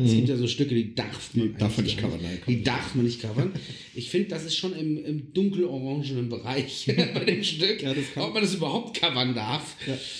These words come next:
Speaker 2: Ja.
Speaker 1: Äh, und ich glaub, dafür haben wir es einfach unglaublich geil auf die Bühne gerockt,
Speaker 2: Ja.
Speaker 1: ja. Und
Speaker 2: Leider viel zu selten, ja, nur das eine Mal, ne? Das
Speaker 1: Nur das
Speaker 2: war
Speaker 1: eine Mal, klar, müssen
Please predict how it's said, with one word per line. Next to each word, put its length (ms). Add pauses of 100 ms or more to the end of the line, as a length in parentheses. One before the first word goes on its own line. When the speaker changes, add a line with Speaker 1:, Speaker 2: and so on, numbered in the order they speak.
(240)
Speaker 2:
Ja. 80
Speaker 1:
Äh, 220
und 220
ich 120
glaub, 200
dafür 340
haben 100
wir 60
es 140
einfach 260 (100)
unglaublich 920 (180)
geil 380
auf 180
die 120
Bühne 300
gerockt, 420
Speaker 2:
Ja. 60
Speaker 1:
ja. 340
Und 120
Speaker 2:
Leider 220
viel 200
zu 140
selten, 300
ja, 100
nur 140
das 180
eine 140
Mal, 260
ne? 160
Das 100
Speaker 1:
Nur 100
das 140
Speaker 2:
war 80
Speaker 1:
eine 180
Mal, 400
klar, 300
müssen 200